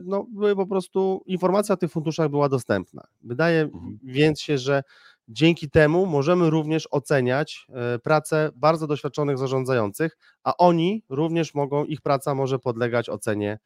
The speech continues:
Speaker 1: e, ze strony, e, inwestorów.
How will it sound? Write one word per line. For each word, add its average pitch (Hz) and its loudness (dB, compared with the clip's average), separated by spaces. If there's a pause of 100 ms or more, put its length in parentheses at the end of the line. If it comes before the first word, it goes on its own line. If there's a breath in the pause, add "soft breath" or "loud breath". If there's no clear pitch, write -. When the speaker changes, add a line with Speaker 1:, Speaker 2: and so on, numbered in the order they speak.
(400 soft breath)
Speaker 1:
e, 101 0
ze 110 -4
strony, 107 -2
e, 98 -4 (180)
inwestorów. - -8